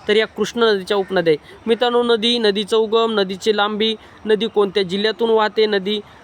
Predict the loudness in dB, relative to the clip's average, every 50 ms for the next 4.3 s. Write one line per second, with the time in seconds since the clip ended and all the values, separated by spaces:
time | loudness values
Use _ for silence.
0 | -14 -4 -2 0 0 0 0 -2 -2 0 0 2 2 2 2 0 -2 -2 -2 0
1 | 2 2 2 0 -2 -2 -2 0 0 0 0 0 0 2 0 2 2 0 -2 0
2 | -2 -2 -2 -2 -4 -4 -2 -2 0 0 0 0 0 2 0 2 2 0 -2 -2
3 | -4 -4 -2 -2 -2 -2 0 0 0 0 -2 -2 -6 -10 -8 -8 -6 -2 0 2
4 | 2 2 0 -2 -4